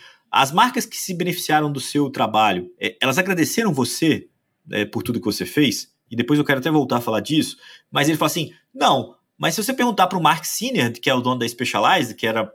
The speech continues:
meu concorrente, ele vai falar que sim, ele vai me agradecer, porque o, o ciclismo ficou muito maior comigo." E é por isso, é por essa grandeza toda, era pelo fato de estar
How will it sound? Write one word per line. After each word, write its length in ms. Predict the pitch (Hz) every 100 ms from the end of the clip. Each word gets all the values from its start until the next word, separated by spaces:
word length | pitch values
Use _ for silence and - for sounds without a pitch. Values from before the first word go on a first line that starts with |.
| _
meu 120 | 101
concorrente, 640 | - 104 107 156 220 - - _ -
ele 120 | 170
vai 120 | 208
falar 220 | 214 233
que 100 | -
sim, 320 | - 269 202
ele 100 | 123
vai 120 | 120 123
me 60 |
agradecer, 640 | 143 151 180 - 175 202 - _ _
porque 480 | - - 185 180 -
o, 280 | 180 - 160
o 20 |
ciclismo 340 | - 143 151 160
ficou 180 | - 175
muito 180 | 175
maior 320 | 190 190 165 -
comigo." 400 | 220 151 107 - _ _ _ _ _ _ -
E 120 | 214
é 40 |
por 280 | 240 285 233
isso, 420 | 247 294 - - -
é 60 | 180
por 160 | 240
essa 160 | 254 285
grandeza 600 | 233 214 160 220 277 190
toda, 360 | - 190 208
era 120 | 139 147
pelo 160 | 175
fato 200 | 170 202
de 60 | -
estar 180 | 185